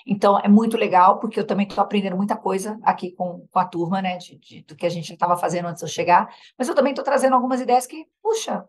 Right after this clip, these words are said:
que legal, né? Podemos fazer assim. Pô, será que a gente pode reaplicar isso aqui? Será que funciona assim? Então, é,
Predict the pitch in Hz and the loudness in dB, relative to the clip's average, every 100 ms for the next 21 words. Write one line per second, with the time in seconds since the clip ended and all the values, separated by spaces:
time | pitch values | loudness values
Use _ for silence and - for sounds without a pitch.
0 | _ _ 277 311 233 202 196 196 208 220 | _ _ 0 2 6 4 4 -2 -6 -6
1 | 233 233 247 - 233 208 214 370 - 330 | -2 -2 -2 -2 -6 -6 -4 -2 -2 -4
2 | - 240 226 202 202 - 208 208 - 214 | -2 -2 0 -2 -4 -6 -6 -6 -8 -10
3 | - 359 - - 208 226 214 185 233 226 | -4 -6 -6 -8 -6 -2 0 0 -4 -8
4 | - - - - - 208 233 240 247 - | -12 -20 -20 -14 0 0 4 2 2 -6
5 | - 208 - 196 - - - | -2 0 2 2 0 -4 -6